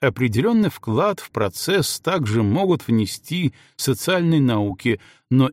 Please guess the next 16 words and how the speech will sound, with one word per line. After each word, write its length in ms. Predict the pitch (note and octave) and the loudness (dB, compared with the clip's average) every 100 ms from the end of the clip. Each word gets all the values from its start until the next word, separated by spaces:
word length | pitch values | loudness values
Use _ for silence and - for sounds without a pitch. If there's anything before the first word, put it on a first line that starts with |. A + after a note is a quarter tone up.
| - | -2
их 220 | C#3+ - | -4 0
одних, 560 | G#2+ F2+ B2 G#3+ - | -2 0 0 0 -2
разумеется, 760 | - A2+ F#2 F#2+ D#3+ F3+ C#3+ - | 0 0 0 -2 0 -2 -2 -2
еще 680 | G2+ F#2+ - - - B2 B2+ - | -2 -2 -6 -6 0 0 0 0
недостаточно. 800 | A2+ G#2 - - - - - - _ _ _ _ _ _ _ _ _ _ _ _ | 0 0 -6 -14 -16 -16 -18 -20 _ _ _ _ _ _ _ _ _ _ _ _
Определить 880 | C3+ A#2+ C3 G#2+ C3 A#3+ G#3+ - - - | -2 0 0 0 0 0 -2 -6 -12 -2
общие 480 | F#3 G#3+ - D#3 B2+ | 0 0 -2 -2 0
задачи 800 | G#2 G2 C#3+ F#3 - - F#2+ _ _ _ - | 0 -2 0 -2 -4 -8 -10 _ _ _ 0
и 140 | C#3+ | 0
трансформировать 920 | C3+ C3 - A#2 G#2 G3 E3+ C#3+ - - | 2 0 0 -2 -2 -2 0 0 -2 -6
властные 540 | A2+ B2+ E3+ - C3 | -2 -2 -2 -2 -2
отношения 680 | A2+ A2 G2 G3 F#3+ G#2+ F2 - - _ | -2 -4 -4 -2 0 0 -2 -12 -20 _
сможет 580 | - B2+ G3+ D#3+ D#3 - | -4 0 0 0 -2 -2
только 420 | F3+ G#3 D3 D3 | 0 0 0 0
мощная 600 | A2+ G#2 G3+ - - D3 | 0 -2 -4 -4 -2 2
мобилизация 800 | C#3+ B2+ B2 G#2+ D#3+ C3+ - C#3+ | 2 0 -2 -2 -2 -2 -2 -2